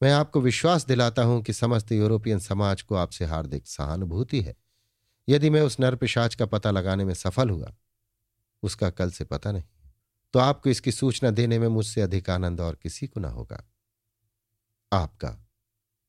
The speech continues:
एफ विल्सन। प्रभु सेवक ने इस पत्र को दोबारा पढ़ा। उनके हृदय में गुदगुदी सी होने लगी। बड़ी सावधानी से उसे अपने संदूक में रख दिया। कोई और वहां होता तो जरूर पढ़कर सुनाते। वो गर्वोन्मत्त होकर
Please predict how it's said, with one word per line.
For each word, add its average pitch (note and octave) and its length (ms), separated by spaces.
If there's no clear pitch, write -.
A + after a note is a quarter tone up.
एफ F#2+ 320
विल्सन। F2 460
प्रभु D#3 200
सेवक E3+ 340
ने E3+ 60
इस D3+ 80
पत्र D#3+ 280
को D#3 100
दोबारा C#3+ 360
पढ़ा। C2 340
उनके D3 280
हृदय C3+ 260
में C#3+ 120
गुदगुदी C3 420
सी B2+ 140
होने D2 240
लगी। - 240
बड़ी D3 240
सावधानी C3 540
से C3+ 220
उसे A#2 240
अपने G2+ 220
संदूक G2 420
में F#2+ 100
रख C#2+ 180
दिया। C2 220
कोई G2+ 220
और A#2 200
वहां G2 280
होता G#2 300
तो F#2+ 140
जरूर G#2 340
पढ़कर C#2 360
सुनाते। B1+ 480
वो C#3+ 120
गर्वोन्मत्त C#3+ 800
होकर A2 500